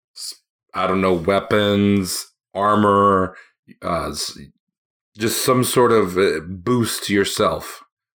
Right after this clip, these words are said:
Uh, it, it, it's kinda like in E S O, uh, Elder Scrolls Online. There are specific towns that are set up based on your faction.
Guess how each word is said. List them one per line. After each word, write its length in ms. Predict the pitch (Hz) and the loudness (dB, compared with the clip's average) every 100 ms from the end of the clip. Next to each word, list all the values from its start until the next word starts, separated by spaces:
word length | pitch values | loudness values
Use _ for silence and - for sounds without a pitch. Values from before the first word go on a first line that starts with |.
| _ _ _ - | _ _ _ -10
Uh, 300 | 50 50 - - - - - | -6 -4 -6 -10 -16 -20 -8
it, 140 | 113 | -2
it, 340 | 123 113 - - | 0 0 -2 -2
it's 180 | 120 120 | -2 -2
kinda 260 | 131 135 | -2 0
like 240 | 131 135 131 | 2 2 2
in 200 | 127 - | -2 0
E 160 | 113 123 | 2 2
S 220 | 120 - | 2 2
O, 240 | 131 113 | 4 4
uh, 260 | 90 - 80 | 2 -4 -4
Elder 220 | 95 107 | 0 0
Scrolls 380 | 107 - 110 104 | 0 2 2 4
Online. 520 | 104 101 107 117 90 - - _ _ | 4 4 2 2 0 -6 -20 _ _
There 240 | 98 110 | -2 2
are 60 | 113 | 2
specific 600 | - 117 110 - 113 - | 0 -2 0 -2 -4 -6
towns 720 | - 110 110 110 101 92 87 | -6 -2 2 2 2 0 -2
that 140 | 101 98 | 0 2
are 280 | 95 92 - - _ _ - | 2 0 -6 -20 _ _ -16
set 280 | - 113 113 | -2 2 4
up 300 | 110 - - _ | 2 0 -14 _
based 340 | 117 113 110 - | -4 -2 -2 -2
on 400 | 101 104 104 101 95 | 0 2 4 2 -2
your 680 | 87 90 95 92 92 90 87 | -2 2 4 4 4 4 2
faction. 640 | - 107 - - - - | 0 -2 -2 -4 -6 -12